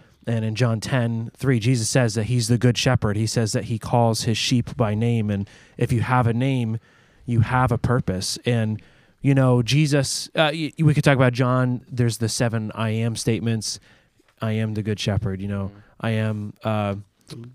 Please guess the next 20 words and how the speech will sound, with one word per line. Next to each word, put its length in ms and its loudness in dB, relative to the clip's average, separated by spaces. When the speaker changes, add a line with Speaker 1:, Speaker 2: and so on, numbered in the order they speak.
Speaker 1:
the 80 2
way, 140 4
the 100 0
truth, 200 0
and 80 -2
the 80 -2
life." 240 -2
Like, 120 -4
he 100 -2
has 160 -2
these 140 -6
different 260 -8
statements. 220 -6
"I 60 -2
am 100 -2
the 60 -4
bread 200 -2
of 80 -6
life," 240 -6
whatever. 400 -4